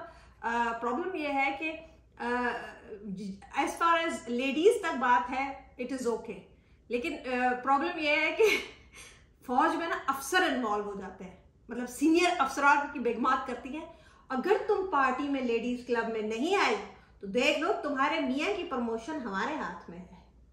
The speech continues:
फिर जो इस level तक बात चले जाए ना, फिर मजा नहीं आता। फिर I think fun खत्म हो जाता है, चीप fun, fun को fun की level तक enjoy करें तो that's fine। हमें नहीं बात करनी चाहिए, हमें cooking करनी। हम बना क्या रहे हैं?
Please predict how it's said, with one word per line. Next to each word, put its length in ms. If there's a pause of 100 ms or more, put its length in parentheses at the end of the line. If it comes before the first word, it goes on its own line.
(720)
फिर 100
जो 120
इस 260
level 300
तक 80
बात 300
चले 140
जाए 200
ना, 60
फिर 100
मजा 260
नहीं 160
आता। 160
फिर 340
I 80
think 280 (500)
fun 280
खत्म 200
हो 120
जाता 200
है, 280
चीप 320
fun, 120
fun 420
को 280
fun 240
की 100
level 240
तक 180
enjoy 240
करें 360
तो 60
that's 280
fine। 140 (400)
हमें 140
नहीं 80
बात 200
करनी 120
चाहिए, 200
हमें 180
cooking 240
करनी। 200 (240)
हम 180
बना 300
क्या 220
रहे 100
हैं? 300